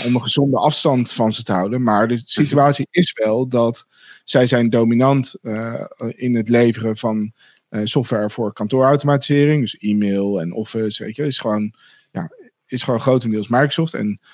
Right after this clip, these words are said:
Speaker 1: nu, door, door corona, denk ik dat, eh, dat Teams ze geholpen heeft om nog, daarin nog, eh, dominanter te worden. Dus
Speaker 2: Ja.
Speaker 1: eigenlijk is Teams een beetje de, de de facto standaard geworden van hoe je video belt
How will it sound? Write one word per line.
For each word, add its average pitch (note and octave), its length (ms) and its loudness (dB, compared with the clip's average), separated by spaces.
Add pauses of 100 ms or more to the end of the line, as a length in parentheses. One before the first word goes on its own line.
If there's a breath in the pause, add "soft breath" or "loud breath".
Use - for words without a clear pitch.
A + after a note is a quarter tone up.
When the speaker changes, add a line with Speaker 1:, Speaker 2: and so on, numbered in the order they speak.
(200 soft breath)
Speaker 1:
nu, A#2+ 500 2
door, B2+ 480 -2
door D3+ 220 6
corona, A#2+ 400 2
denk C#3 300 2
ik G#2 260 0
dat, A2 280 -4
eh, - 300 -8 (840 soft breath)
dat A#2 220 -2
Teams D#3+ 320 4
ze C3 120 0
geholpen B2 380 0
heeft G2+ 240 -2
om A2 140 -2
nog, A#2+ 240 -2
daarin A#2 360 4
nog, C3 320 0
eh, A2+ 380 -8
dominanter A2+ 520 0
te C3+ 120 -8
worden. C#3 260 -2
Dus A2+ 80 -4
Speaker 2:
Ja. A#2+ 140 2
Speaker 1:
eigenlijk - 300 0
is - 120 -6 (260)
Teams F3 260 4
een C#3+ 80 2
beetje A#2+ 320 2
de, A2+ 320 2
de A2+ 160 -4
de A2+ 180 2
facto A#2+ 320 0
standaard C3+ 460 2
geworden A2+ 360 -6
van A#2 140 -2
hoe A#2+ 220 4
je G#2+ 100 2
video C3 340 2
belt C#3 460 0